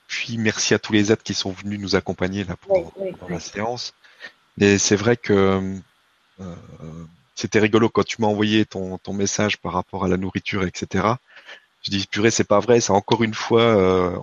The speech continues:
Speaker 1: on vit à peu près les mêmes choses, euh, au même moment. Et, et c'est venu comme ça naturellement, en fait, une envie de,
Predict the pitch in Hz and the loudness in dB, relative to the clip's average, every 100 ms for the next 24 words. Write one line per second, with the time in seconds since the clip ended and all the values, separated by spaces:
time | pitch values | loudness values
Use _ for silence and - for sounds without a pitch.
0 | 98 101 107 110 101 - 113 101 95 98 | -6 -4 0 0 -2 -2 0 2 0 0
1 | - 135 151 120 - _ _ _ _ - | 0 0 -2 -6 -12 _ _ _ _ -18
2 | 87 87 92 107 107 104 107 120 156 - | -14 -6 -2 0 0 0 -2 -2 -2 -4
3 | _ 107 104 101 101 98 98 95 95 - | _ 0 2 2 2 0 -2 -6 -10 -12
4 | _ _ _ 98 - - - - 101 113 | _ _ _ -6 -6 -6 -2 0 2 0
5 | 135 - 110 - 123 107 117 110 107 135 | -2 -2 -2 0 0 0 0 0 0 -2
6 | 147 113 - 139 104 101 101 120 131 104 | -6 -4 -4 -2 -2 -2 -2 -4 0 4
7 | 98 | 4